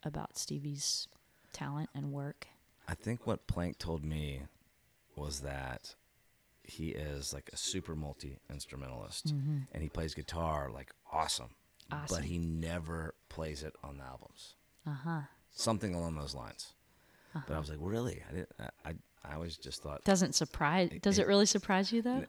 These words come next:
Speaker 2: n-, uh, when you think about it, no.
Speaker 1: Yeah.
Speaker 2: No. But, yeah, so.
Speaker 1: I imagine he would wanna touch every instrument because he can't see them. He
Speaker 2: Yeah.
Speaker 1: can hear them. And I bet when he would pick one up, I would,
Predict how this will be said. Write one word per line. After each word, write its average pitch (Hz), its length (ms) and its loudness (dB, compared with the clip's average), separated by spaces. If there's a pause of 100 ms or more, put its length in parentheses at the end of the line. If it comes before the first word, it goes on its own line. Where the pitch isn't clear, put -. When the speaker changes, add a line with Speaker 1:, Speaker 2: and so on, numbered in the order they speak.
Speaker 2:
n-, 190 80 0
uh, 95 80 2
when 95 140 4
you 92 60 4
think 98 180 -4
about 85 180 0
it, 67 60 -4
no. 73 160 -4 (300)
Speaker 1:
Yeah. 196 280 2 (640)
Speaker 2:
No. 76 120 -2 (1400)
But, 71 220 -2 (220)
yeah, 65 160 -10 (120)
so. - 220 -14 (500)
Speaker 1:
I 175 80 4
imagine 190 420 10
he 196 220 10
would 180 180 8
wanna 165 240 6
touch - 380 2
every 180 280 4
instrument 147 560 0
because 147 240 -6
he 151 60 -6
can't - 300 -4
see - 240 0
them. 147 280 -4 (480)
He 80 100 -4
Speaker 2:
Yeah. 85 140 2
Speaker 1:
can 139 120 0
hear 156 260 2
them. 143 280 -2 (800)
And 151 80 2
I 151 40 4
bet 156 240 6
when 156 100 6
he 156 100 8
would 151 180 2
pick - 220 2
one 151 180 4
up, 151 280 2 (320)
I 151 80 0
would, 156 160 4